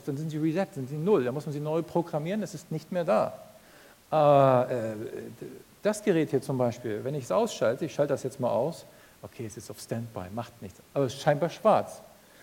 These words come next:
Und eigentlich müsste es alles vergessen haben, müsste meine ganze Predigt hier weg sein im Prinzip. Jetzt schalte ich es wieder ein,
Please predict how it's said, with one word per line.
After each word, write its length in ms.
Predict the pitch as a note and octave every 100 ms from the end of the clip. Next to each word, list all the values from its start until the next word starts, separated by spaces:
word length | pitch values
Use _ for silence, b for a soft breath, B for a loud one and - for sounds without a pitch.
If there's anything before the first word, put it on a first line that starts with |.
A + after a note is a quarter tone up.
| B
Und 100 | C3
eigentlich 360 | C3 F#3+ C#3 -
müsste 180 | D#3 C3
es 60 |
alles 240 | C#3+ C#3+ C3+
vergessen 400 | C3+ F3 F#3 B2
haben, 220 | A#2+ A2
müsste 180 | B2+ C3+
meine 140 | A#2+
ganze 200 | C#3 -
Predigt 360 | - F3 E3 -
hier 100 | C3+
weg 160 | F3+
sein 180 | - B2+
im 100 | A#2
Prinzip. 380 | C3 A2+ C#3 A#2+ B B -
Jetzt 120 | D3
schalte 200 | E3 E3+
ich 80 | E3
es 40 |
wieder 240 | D#3 B2
ein, 280 | A#2+ C3 F#3